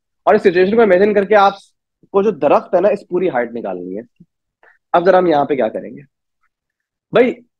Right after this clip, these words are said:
simple आप एक काम करो, आप किसी तरह ये चीज निकाल लो। जैसे ही आपके पास ये आ गया ना, आप इसमें ये distance add करोगे, पूरे दरख्त की height आ जाएगी। दरख्त की height निकालनी है तो दो हिस्सों में तकसीम करो ना,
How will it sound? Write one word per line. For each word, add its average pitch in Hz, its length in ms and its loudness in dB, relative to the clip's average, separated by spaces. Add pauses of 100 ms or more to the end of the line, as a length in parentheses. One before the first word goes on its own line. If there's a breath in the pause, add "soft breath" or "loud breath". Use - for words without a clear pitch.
(260)
simple 220 380 2
आप 233 140 2
एक 220 100 -4
काम 190 240 -2
करो, 170 180 -2
आप 190 380 -2
किसी 202 180 -6
तरह 208 280 0
ये 170 80 2
चीज 175 200 -6
निकाल 117 260 -6
लो। 135 200 -14 (920)
जैसे 175 260 2
ही 254 40 4
आपके 233 260 0
पास 233 160 -2
ये 233 60 0
आ 180 220 2
गया 190 160 -6
ना, 185 140 -10 (840)
आप 190 340 -8
इसमें 208 320 -2
ये 175 240 2
distance 190 340 -4
add 175 240 2
करोगे, 190 300 -4
पूरे 180 260 -2
दरख्त 151 240 -4
की 160 60 -6
height 104 220 -8
आ 98 60 -6
जाएगी। 101 300 -16 (1300)
दरख्त 170 240 2
की 208 60 0
height 180 220 4
निकालनी 180 400 0
है 190 60 0
तो 196 100 -2
दो 165 160 0
हिस्सों 185 200 -4
में 190 100 -6
तकसीम 151 320 -6
करो 117 160 -2
ना, - 140 -8